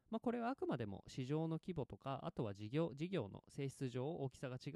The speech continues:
うということに過ぎないと思っております。えー、最後にですね、各社のプロバイオティクスの主要商品と含まれる細菌の比較をしていきます。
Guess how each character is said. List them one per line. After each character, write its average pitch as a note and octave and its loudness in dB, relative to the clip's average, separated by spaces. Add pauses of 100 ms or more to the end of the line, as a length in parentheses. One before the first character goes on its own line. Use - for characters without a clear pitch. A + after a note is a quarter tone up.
う G#3 0
と - -2
い G#2 2
う G2 -2
こ - -6
と D3+ 0
に A2 -2
過 - -16
ぎ A2+ -6
な A2 -4
い A2 -6
と F#3+ -2
思 C#3 0
っ G2+ -6
て - -12
お - -10
り - -12
ま - -16
す。 - -20 (960)
え E3+ 0
ー、 F3 -2
最 C#4 0
後 C4 2
に A2 0
で G#2 -2
す - -10
ね、 A#2 -4
各 G#3 -4
社 - -4
の G#2+ -2
プ - 0
ロ E3 6
バ F3 2
イ E3 2
オ E3 2
テ - -4
ィ E3 -8
ク - -18
ス - -8
の - -8
主 - 4
要 G3+ 6
商 G3+ 0
品 A#2 -4
と F3 2
含 - -4
ま B3 0
れ B3+ -4
る - -4 (120)
細 A#2+ -2
菌 A2 -4
の G2+ -4
比 - -12
較 D3+ -2
を F#3+ 4
し - -12
て C#3 0
い A#2+ 0
き A#2 -6
ま G#2 -6
す。 - -16